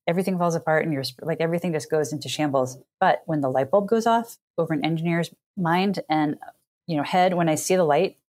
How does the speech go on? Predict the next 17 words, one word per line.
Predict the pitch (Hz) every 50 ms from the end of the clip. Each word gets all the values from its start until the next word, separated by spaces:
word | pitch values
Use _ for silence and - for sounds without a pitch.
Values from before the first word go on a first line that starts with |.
| _
sparkle | - - - 143 156 160 - 214
in | 214 208
their | 202 185 156
eye, | 147 151 175
when | 185 180 170
we're | 156 151 -
either | - 165 160 156 147
on | 143 135
a | 139
call | 135 - - 185 180
or | 165 156
working | 156 156 156 165 156 147 -
in | 160 156 156
person | - - 170 - - 160
together, | - 151 160 156 160 160 156
they | 151 147
go, | 139 143 139 - -